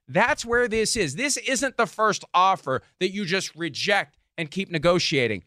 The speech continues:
They've negotiated for nearly a year. This is where they've decided it needs to be. And now the question is, Big Cat, can the N F L P A actually sell it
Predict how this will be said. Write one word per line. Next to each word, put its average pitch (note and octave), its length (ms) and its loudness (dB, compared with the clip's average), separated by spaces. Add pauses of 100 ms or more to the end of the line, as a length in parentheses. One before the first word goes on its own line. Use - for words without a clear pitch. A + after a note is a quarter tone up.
(180)
They've F#3 180 0
negotiated F3+ 640 2
for D#3+ 80 -4
nearly D3+ 360 0
a - 20 2
year. C3+ 400 0 (320)
This G#3 300 2
is G3+ 180 -4
where G3+ 240 4
they've F#3 240 2
decided F3 720 2 (140)
it E3+ 140 -4
needs E3 360 0
to D3+ 100 -2
be. B2+ 440 0 (240)
And E3 160 2
now F3+ 200 2
the G3+ 80 -4
question G3+ 420 0
is, A3+ 160 -2
Big F3 240 0
Cat, D3+ 320 2 (280)
can F#3 320 0
the E3+ 100 0
N G3 120 2
F G#3+ 160 0
L G3+ 160 4
P D#3 300 0
A C#3+ 240 2 (340)
actually G3 580 -2
sell A3 440 2
it D3+ 200 0